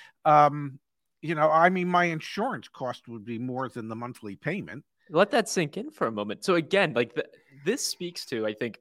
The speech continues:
Speaker 2: one of the biggest learnings I've had over the past two years, or I guess eighteen months,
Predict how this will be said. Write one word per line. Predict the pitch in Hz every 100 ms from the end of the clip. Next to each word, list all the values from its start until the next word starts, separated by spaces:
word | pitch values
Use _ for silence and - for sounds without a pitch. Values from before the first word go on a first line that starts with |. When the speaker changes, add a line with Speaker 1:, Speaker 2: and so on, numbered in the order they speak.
| -
Speaker 2:
one | 139
of |
the | 131
biggest | 143 151 127
learnings | 120 120 113 -
I've | 104 110 107
had | - 90 52 - _ _ -
over | 113
the | 110
past | - 113 104 -
two | - 123 107
years, | 104 98 98 -
or | 95 95 _ _ 120
I |
guess | 123 -
eighteen | 120 - 110 98
months, | 101 92 -